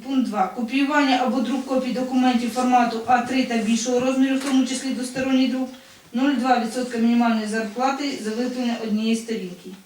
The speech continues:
І пункт третій. Копіювання, копіювання або друк копій документів будь-якого формату, якщо в документах поряд з відкритою інформацією міститься інформація з обмеженим доступом, що потребує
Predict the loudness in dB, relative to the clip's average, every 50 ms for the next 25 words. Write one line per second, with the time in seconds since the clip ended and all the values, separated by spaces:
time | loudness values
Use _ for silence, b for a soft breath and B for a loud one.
0 | _ -12 -12 -10 -6 -4 -2 -2 -2 -2 -2 -2 -2 -2 -4 -6 -6 -6 -6 -4
1 | -4 0 2 2 4 4 2 0 -2 -4 -10 -14 -12 -10 -12 -12 -10 -8 -6 -4
2 | -4 -2 2 4 4 6 6 4 4 2 0 -2 -4 -2 -2 -2 -4 -4 -4 -4
3 | -6 -4 -6 -8 -8 -8 -4 0 0 0 0 0 -2 -6 -8 -10 B B B B
4 | B B B _ -6 -4 -4 -2 -2 -2 -2 -2 -2 -2 -2 0 0 2 2 0
5 | 0 -2 -2 -2 -4 -4 -6 -6 -6 -6 -4 -2 0 0 0 0 -2 -4 -6 -8
6 | -8 -6 -6 -4 -4 -4 -6 -8 -8 -8 -8 -10 -8 -6 -2 -2 -2 -2 -2 -2
7 | -2 -2 -2 -2 -2 -2 -2 -2 -2 -2 -6 -6 -6 -4 -4 -2 2 2 2 2
8 | 2 -2 -4 -2 0 0 0 0 0 0 2 2 2 2 0 -2 -4 -6 -8 -8
9 | -8 B B B B B B -12 -10 -8 -6 -6 -6 -6 -6 -6 -4 -2 -2 0
10 | 0 0 0